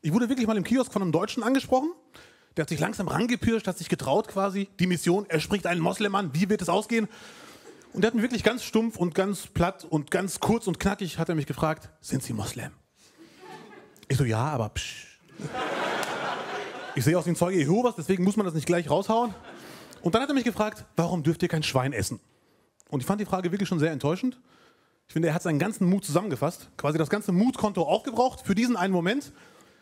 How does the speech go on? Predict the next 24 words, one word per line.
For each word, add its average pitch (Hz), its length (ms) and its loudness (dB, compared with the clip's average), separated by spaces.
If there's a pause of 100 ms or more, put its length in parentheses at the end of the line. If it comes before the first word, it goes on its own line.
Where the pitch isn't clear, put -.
(240)
Fragt 185 320 0
einen 247 80 0
Moslem, 269 400 0 (300)
der 170 120 0
kann - 160 -2
auch 220 80 -4
noch 180 140 -2
Deutsch, - 400 -2
mehr 190 200 2
Glück 180 240 0
geht 247 240 -2
eigentlich 165 340 -2
gar 160 140 0
nicht. 269 240 0 (480)
Und 170 120 -2
dann 202 100 2
fragt 202 220 -2
er, 170 80 0
"Warum 165 160 0
dürft 156 160 0
ihr 160 60 0
kein 147 120 0
Schwein 120 220 -2
essen?" 101 300 -6